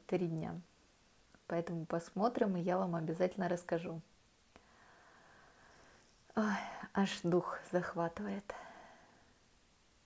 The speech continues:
Моя дочка, кстати, когда я ей показала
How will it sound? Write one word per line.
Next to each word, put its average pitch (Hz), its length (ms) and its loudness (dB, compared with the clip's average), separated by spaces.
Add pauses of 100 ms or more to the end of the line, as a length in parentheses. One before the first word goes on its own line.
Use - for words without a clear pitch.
(2500)
Моя 175 180 6
дочка, 185 360 4
кстати, - 400 2
когда 165 300 2
я 170 80 8
ей 165 60 6
показала 165 720 4